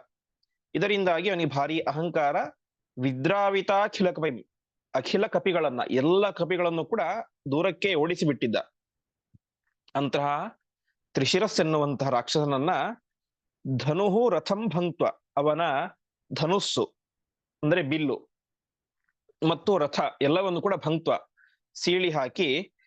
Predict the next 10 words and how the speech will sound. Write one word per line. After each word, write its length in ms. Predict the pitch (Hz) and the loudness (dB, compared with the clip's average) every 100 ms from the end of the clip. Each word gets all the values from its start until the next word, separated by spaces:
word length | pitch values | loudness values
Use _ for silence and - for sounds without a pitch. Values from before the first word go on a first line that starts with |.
| _ _ | _ _
ಖಡ್ಗಂ 520 | - 160 156 185 240 240 | -4 -2 0 0 0 -2
ಆಚ್ಛಿದ್ಯ, 560 | 175 - - 165 127 120 | -4 -2 0 0 0 -2
ಅವನ 220 | 131 156 180 | 0 0 0
ಖಡ್ಗವನ್ನೇ 840 | 175 156 170 170 175 233 262 _ _ _ _ _ _ _ - - - | -4 -2 0 0 0 -2 -6 _ _ _ _ _ _ _ -20 -8 -2
ಎಳೆದುಕೊಂಡು 520 | 160 170 - 135 190 | 0 0 0 0 0
ತಾನೇ 240 | 170 147 | 0 0
ಮಾಡಿದ. 320 | 151 131 117 131 254 - _ _ _ _ _ | 0 0 0 -2 -4 -8 _ _ _ _ _
ಅಶಿರ 360 | 139 147 233 254 | -2 2 4 4
ಸಂವೇಧಾತ್, 960 | 240 220 233 196 151 143 143 135 113 _ - | 2 0 2 2 0 -2 0 -2 -4 _ -2
ಅವನನ್ನು 720 | 139 156 156 175 196 185 240 | 0 2 0 0 0 -2 -6